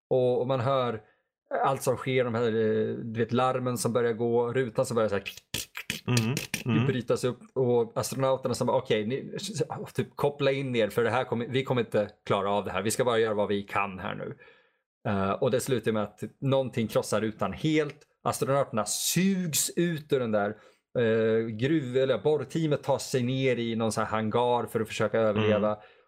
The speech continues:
Speaker 1: Och de kraschar rakt in i asteroid-, i asteroiden. Eh, och sen får vi inte veta mer just då vad som händer. Eh, men det, det är vä-, det är väldigt heartfilled scen.
Speaker 2: Mm.
Speaker 1: Alltså man, man, man känner för dem, för den är snyggt
Speaker 2: Ja,
Speaker 1: klippt.
Speaker 2: och jag tror det är just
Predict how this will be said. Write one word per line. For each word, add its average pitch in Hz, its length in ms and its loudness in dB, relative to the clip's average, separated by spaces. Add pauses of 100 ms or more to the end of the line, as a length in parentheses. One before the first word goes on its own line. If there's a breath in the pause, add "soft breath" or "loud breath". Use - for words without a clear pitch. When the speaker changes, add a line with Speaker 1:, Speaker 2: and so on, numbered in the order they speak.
(200 loud breath)
Speaker 1:
Och 117 300 2
de 120 140 0
kraschar 110 380 0 (260)
rakt 135 380 0
in 101 340 0 (120)
i - 60 -4
asteroid-, 110 440 -2
i 110 220 2
asteroiden. 107 600 -2
Eh, 117 340 -6 (300)
och 151 120 2
sen 127 260 0 (380)
får 143 140 2
vi 123 60 -4
inte 120 120 -4
veta 113 260 2
mer 104 240 -2
just 107 300 -2
då 117 200 2
vad 101 120 -2
som 107 100 -6
händer. 101 360 -4 (920 soft breath)
Eh, - 60 -18 (220)
men 110 480 0
det, 131 140 2 (200)
det 135 60 0
är 127 60 0
vä-, 190 180 -2
det 135 80 0
är 117 80 -2
väldigt 233 600 -2 (580)
heartfilled 165 920 -2
scen. - 1080 0
Speaker 2:
Mm. - 240 -2
Speaker 1:
Alltså 147 220 0
man, 156 180 -2
man, 151 200 -2
man 147 120 0
känner 208 440 -2
för 101 260 -2
dem, 104 160 -8
för 151 80 -4
den 175 140 0
är 165 40 -4
snyggt 113 320 0
Speaker 2:
Ja, 160 160 2
Speaker 1:
klippt. 175 280 0
Speaker 2:
och 160 80 0
jag 160 140 0
tror 165 280 0
det 151 100 0
är 165 40 2
just - 440 -2